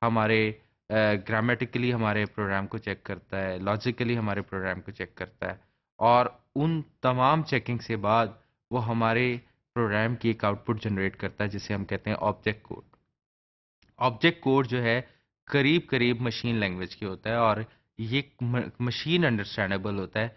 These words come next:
ह्यूमन रीडेबल नहीं रहता। Java is one of many programming language। Java जो है, अ, उन तमाम लैंग्वेजेस में से एक मशहूर और बेहतर लैंग्वेज है, और ये, ये, लेकिन इसमें ब-, बड़ा फ़र्क ये है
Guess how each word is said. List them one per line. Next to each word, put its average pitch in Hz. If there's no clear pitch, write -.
ह्यूमन 135
रीडेबल 104
नहीं 104
रहता। -
Java 160
is 139
one 123
of 147
many 113
programming 98
language। 98
Java 147
जो 156
है, 135
अ, 110
उन 127
तमाम 123
लैंग्वेजेस 110
में 110
से 104
एक 98
मशहूर 117
और 104
बेहतर 110
लैंग्वेज 104
है, 95
और 107
ये, 113
ये, 110
लेकिन 123
इसमें 117
ब-, 107
बड़ा 120
फ़र्क 123
ये 104
है 98